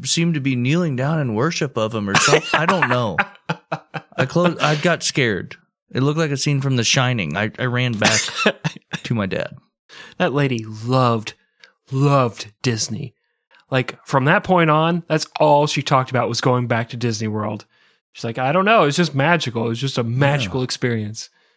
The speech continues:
Speaker 1: I saw a bunch of fairy dust on the, on the dresser.
Speaker 2: <laughs>
Speaker 1: I, I don't know what was going on. I just know Mickey had a, he had a naked human body.
Speaker 2: <laughs>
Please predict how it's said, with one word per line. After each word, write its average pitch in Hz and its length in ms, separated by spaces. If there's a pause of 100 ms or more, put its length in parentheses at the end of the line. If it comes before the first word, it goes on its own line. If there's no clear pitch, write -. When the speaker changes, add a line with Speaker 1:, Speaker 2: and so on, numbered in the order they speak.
(160)
Speaker 1:
I 147 40
saw 143 220
a 139 40
bunch 127 180
of 87 120
fairy 131 400
dust 139 400
on 110 140
the, 95 260 (360)
on 107 120
the 104 60
dresser. 151 680 (260)
Speaker 2:
<laughs> - 220
Speaker 1:
I, - 680 (540)
I - 220
don't 156 180
know 110 100
what 127 200
was - 120
going 101 260
on. 101 240 (1200)
I 120 120
just 151 200
know 143 120
Mickey 131 380
had 117 160
a, 107 160 (100)
he 127 180
had 131 140
a 120 140 (320)
naked 135 400
human 139 300
body. 120 460 (200)
Speaker 2:
<laughs> 156 80